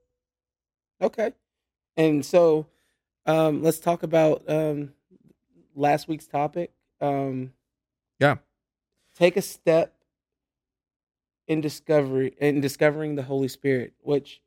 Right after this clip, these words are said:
Speaker 1: Pastor David presented that to us. Um, the
Speaker 2: Mm-hmm.
Speaker 1: reference, uh, piece that he gave us, uh, was a story about him painting over a summer, and, um,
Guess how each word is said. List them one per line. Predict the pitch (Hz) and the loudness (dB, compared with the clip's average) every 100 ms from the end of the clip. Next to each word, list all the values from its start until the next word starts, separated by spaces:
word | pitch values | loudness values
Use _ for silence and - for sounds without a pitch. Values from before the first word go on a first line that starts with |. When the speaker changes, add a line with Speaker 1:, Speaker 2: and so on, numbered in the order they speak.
| - | 2
Speaker 1:
Pastor | 160 147 143 | 2 2 -2
David | 143 143 139 - | 0 0 0 -8
presented | 135 127 135 127 | -8 -4 -4 -4
that | 131 - | -8 -6
to | 135 | -6
us. | 135 - _ _ _ _ | -6 -10 _ _ _ _
Um, | 139 135 131 120 120 - | -4 -2 -4 -6 -10 -8
the | 120 120 | 0 4
Speaker 2:
Mm-hmm. | 139 | 4
Speaker 1:
reference, | 139 143 - 147 143 - - | 4 2 0 -4 -4 -6 -16
uh, | - 143 135 131 127 127 _ _ _ | -8 -4 0 0 0 -2 _ _ _
piece | 156 139 | -6 -4
that | - 135 | -4 -4
he | |
gave | 123 131 131 | -2 -2 0
us, | 135 135 131 - _ | -2 -2 -6 -18 _
uh, | 135 127 | -6 -4
was | 127 127 | -4 -6
a | |
story | - - 135 131 131 | -6 -4 0 2 0
about | 120 123 87 - _ _ _ _ | 0 -4 -6 -12 _ _ _ _
him | 143 135 131 | -2 0 -2
painting | 123 139 135 139 131 | -6 -6 -4 -2 -2
over | 127 127 123 120 | -2 0 -2 -2
a | - | -8
summer, | - 135 127 123 123 _ _ _ _ | -2 0 0 -4 -10 _ _ _ _
and, | - 135 127 127 123 120 - | -2 0 0 -2 -4 -8 -6
um, | 127 123 123 123 | -4 -4 -6 -10